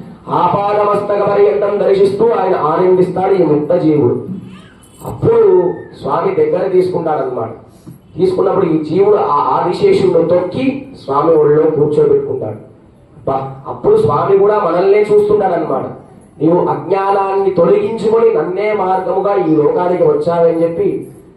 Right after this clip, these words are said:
ఏం చేస్తాడు స్వామి శ్రీమన్నారాయణుడు? ఈ జీవుణ్ణి తన ఒళ్ళో కూర్చోబెట్టుకుంటాడు. కూర్చోబెట్టుకున్న తర్వాత ఇద్దరు కూడా మాట్లాడతారు. తర్వాత ఈ జీవుణ్ణి పక్కన శ్రీదేవి అమ్మవారి చేతిలో పెడతాడు. మనం అమ్మవారి ద్వారానే స్వామిని ఆశ్రయించాలి కనుక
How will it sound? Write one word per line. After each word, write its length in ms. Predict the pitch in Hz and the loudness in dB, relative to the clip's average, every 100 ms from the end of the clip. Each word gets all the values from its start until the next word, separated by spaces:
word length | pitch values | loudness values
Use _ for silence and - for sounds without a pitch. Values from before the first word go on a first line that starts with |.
| - | -2
ఏం 200 | 196 - | 0 2
చేస్తాడు 380 | 220 220 220 196 | 2 0 0 0
స్వామి 320 | 170 175 190 | 0 0 -2
శ్రీమన్నారాయణుడు? 720 | 160 185 196 208 202 202 196 | 0 0 0 0 0 0 0
ఈ 100 | 165 | -2
జీవుణ్ణి 460 | 160 175 196 208 220 | -2 -2 0 2 2
తన 120 | 175 | 0
ఒళ్ళో 360 | 160 147 160 208 | 2 2 2 2
కూర్చోబెట్టుకుంటాడు. 1000 | 214 180 175 175 151 147 - - - - - - _ - _ _ - | 2 0 0 2 2 0 -4 -12 -16 -20 -20 -20 _ -20 _ _ -4
కూర్చోబెట్టుకున్న 680 | 165 180 220 214 - 202 180 | 0 2 2 2 0 0 0
తర్వాత 240 | 190 190 | 0 0
ఇద్దరు 340 | 156 - 185 | -2 -2 0
కూడా 160 | 190 196 | 0 0
మాట్లాడతారు. 840 | 170 147 151 170 156 151 113 - - - - - 143 | -2 -2 -2 -2 -2 -4 -6 -10 -18 -20 -20 -20 -10
తర్వాత 380 | 147 170 190 196 | -4 -2 -2 -2
ఈ 160 | 170 170 | -2 -4
జీవుణ్ణి 480 | 170 214 226 220 | -4 0 0 2
పక్కన 320 | 175 165 175 165 | 0 0 0 0
శ్రీదేవి 600 | 165 156 202 208 208 202 | 0 -2 2 4 4 4
అమ్మవారి 500 | 190 185 185 180 180 | 2 -2 -2 -2 -2
చేతిలో 220 | 175 170 | 0 2
పెడతాడు. 760 | 151 139 131 120 123 - - - - - - | 2 0 -4 -8 -10 -16 -20 -20 -20 -20 -8
మనం 260 | 151 151 151 | -4 -4 -4
అమ్మవారి 420 | - 185 190 202 | -4 0 2 0
ద్వారానే 440 | 196 185 190 196 | 0 0 0 -2
స్వామిని 380 | 175 170 175 185 | -2 -2 -2 0
ఆశ్రయించాలి 800 | 170 202 - 202 220 220 214 214 | 0 -2 -2 0 0 0 0 0
కనుక 400 | 208 196 165 - | 0 0 -2 -4